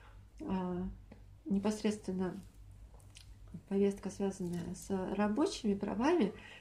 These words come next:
это не, не любые потребности лю-, случайных каких-то рабочих, да, точно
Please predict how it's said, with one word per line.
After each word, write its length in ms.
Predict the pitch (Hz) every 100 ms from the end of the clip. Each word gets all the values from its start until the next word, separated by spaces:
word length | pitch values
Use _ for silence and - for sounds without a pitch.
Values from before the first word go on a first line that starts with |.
| -
это 240 | 220 214 202
не, 220 | 190 190
не 240 | 196 196
любые 800 | 202 180 214 254 247 196 185 - - -
потребности 800 | 185 196 214 185 175 - 170 220 269 -
лю-, 640 | - - - - - -
случайных 540 | - - 170 - 180 180
каких-то 360 | - 175 -
рабочих, 560 | 180 180 170 165 165 165
да, 80 | 185
точно 220 | 190 185